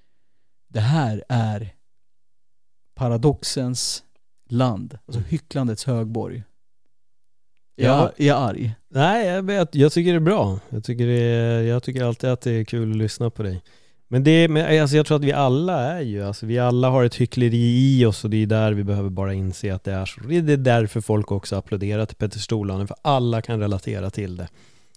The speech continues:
Speaker 2: Det är ju så, bara, "Men jag hatar att plasten har blivit dyrare, men jag köper tio påsar och så kan jag slänga dem på en strand." Alltså det är det, ja,
Speaker 1: Mm.
Speaker 2: bättre moral, dubbelmoral än ingen moral. Jag tror att det är det som är, är, eh, är lite grejen. Du, vi, eh,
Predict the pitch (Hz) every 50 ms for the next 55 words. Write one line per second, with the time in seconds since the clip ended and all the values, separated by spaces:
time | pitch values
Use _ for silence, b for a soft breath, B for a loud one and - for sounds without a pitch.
0 | b b b b b b _ - 117 110 113 113 110 107 104 - - 98 90 139
1 | 160 175 175 170 165 165 165 170 180 180 175 175 165 151 160 160 143 139 131 160
2 | 175 123 135 - 160 156 160 147 - 151 151 147 - - - 139 139 143 135 135
3 | 139 139 131 131 127 123 123 127 123 120 120 - 120 117 107 110 - 127 117 113
4 | 110 - 117 107 101 - 113 104 98 - 107 104 98 - - 113 107 101 95 92
5 | - 107 101 104 - 107 87 76 71 85 101 - - 123 135 139 143 143 139 135
6 | 135 123 131 170 175 151 160 131 - - 143 143 139 139 135 127 120 117 113 110
7 | 107 107 120 117 107 107 107 104 104 104 104 104 104 104 101 98 - - - -
8 | - 101 110 - - 131 120 - 120 120 127 127 - 127 123 120 117 113 107 _
9 | B B B B B B B B B B - - 107 107 110 104 107 107 101 101
10 | 101 - 113 110 110 104 110 110 113 120 113 107 - B B B B B B -
11 | 135 156 160 165 160 139 143 151 165 190 190 185 180 185 180